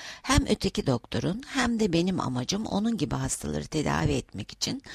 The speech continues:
onlara cinsel ilişki olanağı sağlamak olan gizli bir derneğin üyeleri olduğumuza inanıyor ve bu nedenle hangi kadın hastamın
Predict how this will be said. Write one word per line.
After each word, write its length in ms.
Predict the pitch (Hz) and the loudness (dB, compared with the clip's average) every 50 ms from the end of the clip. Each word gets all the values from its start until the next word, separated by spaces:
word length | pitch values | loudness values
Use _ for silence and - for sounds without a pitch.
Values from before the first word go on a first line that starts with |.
| - - - - - - - | -10 -10 -10 -10 -12 -2 2
onlara 440 | - 233 233 240 247 233 254 247 - | 2 4 4 4 2 2 2 2 2
cinsel 440 | 226 240 240 - - 269 247 - - | 2 2 2 2 2 2 2 2 0
ilişki 460 | - 202 202 214 - - - - - | -2 -2 0 2 4 4 4 4 4
olanağı 460 | 220 131 123 110 135 135 135 131 131 131 | 2 2 2 2 0 0 0 0 -2 -2
sağlamak 600 | - - - - 73 76 - 151 147 - - - | -2 -4 -4 -2 -2 -2 -2 -2 -4 -4 -2 -2
olan 340 | 60 - 71 170 214 269 - - | -2 0 0 0 -2 -4 -6 -2
gizli 380 | - 262 254 202 - 240 277 208 | 0 0 2 2 2 0 2 2
bir 200 | 185 147 135 - | 2 2 2 2
derneğin 500 | 180 170 165 165 165 180 185 196 202 - - | 2 2 2 2 2 0 0 -2 -2 -2 0
üyeleri 480 | - 196 196 196 190 180 214 208 226 | 4 6 6 6 6 4 4 4 4
olduğumuza 600 | 220 151 127 127 - - 139 135 131 131 - - - - | 4 4 2 2 0 0 -2 -2 -2 -4 -4 -6 -4 -4
inanıyor 600 | - 143 135 117 107 104 82 87 117 185 240 - - - - - - - - - | -2 -2 0 0 0 0 0 2 2 2 2 0 -4 -8 -10 -8 -10 -8 -2 0
ve 140 | 269 262 - | 0 2 2
bu 140 | - 302 277 | 2 2 4
nedenle 440 | 226 170 120 123 110 87 82 82 | 4 2 2 2 0 0 0 -2
hangi 680 | - 156 180 185 214 240 254 262 220 165 135 131 131 - - _ | -2 -2 0 0 2 2 2 0 0 0 0 0 0 -2 -6 _
kadın 300 | - 180 - 170 180 175 | 0 0 2 2 0 2
hastamın 600 | 170 160 - - - - - - 139 139 135 | 2 0 0 0 -2 -2 -2 0 0 0 0